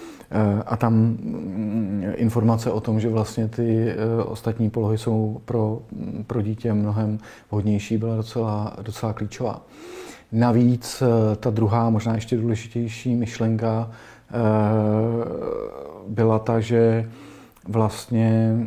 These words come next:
eh, ta cesta, eh, toho dítěte na svět, eh, vlastně utváří, eh, spoustu věcí, eh, v rámci jeho be-,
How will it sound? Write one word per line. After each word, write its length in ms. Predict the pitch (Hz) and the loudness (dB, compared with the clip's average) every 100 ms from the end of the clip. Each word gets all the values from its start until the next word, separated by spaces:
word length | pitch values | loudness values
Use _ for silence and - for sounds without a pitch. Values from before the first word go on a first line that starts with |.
| 110 - 101 | -6 -12 -6
eh, 60 | 107 110 107 110 110 113 113 | -2 -2 -2 -2 -2 -2 -2
ta 120 | 120 | 0
cesta, 640 | 113 127 113 - 117 107 113 - | 0 -2 -4 -2 -2 0 -4 -6
eh, 180 | 110 | -8
toho 460 | 110 113 107 117 113 107 | -6 -6 -4 -4 -4 -6
dítěte 640 | 113 107 131 120 - 110 | -6 -4 -2 -2 0 0
na 120 | 107 110 | 2 -2
svět, 520 | - 113 107 110 - - - - - | -2 0 0 -2 -8 -20 -20 -20 -14
eh, 220 | - 110 | -4 -2
vlastně 300 | 110 110 - | 2 0 0
utváří, 1200 | 120 110 113 113 110 110 113 110 107 107 107 107 110 - - _ - | 0 2 2 2 2 0 2 2 2 2 0 -2 -4 -12 -20 _ -4
eh, 640 | 110 110 107 107 110 110 104 | 0 4 4 4 4 2 0
spoustu 400 | - 110 - 107 | -2 -4 0 2
věcí, 680 | 104 - - 107 104 104 | 2 0 -4 -2 0 -2
eh, 60 | - 110 95 101 - | -4 -4 -4 -6 -6
v 80 | |
rámci 280 | 110 110 104 | -4 -4 -2
jeho 100 | 110 | -2
be-, 140 | 107 | -2